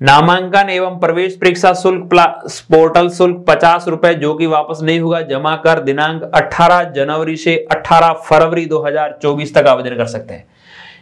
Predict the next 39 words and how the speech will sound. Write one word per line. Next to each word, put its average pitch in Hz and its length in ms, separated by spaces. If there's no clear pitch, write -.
यदि 165 200
आप 160 220
लोग 170 120
अठारह 165 320
फरवरी 160 380
तक 165 180
आवेदन 160 320
करते 160 280
हैं 175 360
तो 151 60
आठ 147 200
सौ 170 160
रुपए 170 240
और 156 300
पचास 165 280
रुपए, 151 140
साढ़े 156 260
आठ 156 120
सौ 170 120
रुपए 165 180
शुल्क 165 240
लगने 165 280
वाला 165 220
है। 170 260
विलंब 190 380
शुल्क 180 380
तीन 170 180
सौ 175 140
रुपए 170 200
के 165 140
साथ 156 260
आप 151 260
उनतीस 170 480
फरवरी 160 280
दो 156 160
हज़ार 151 260
चौबीस 147 380
तक 147 120
आवेदन 135 360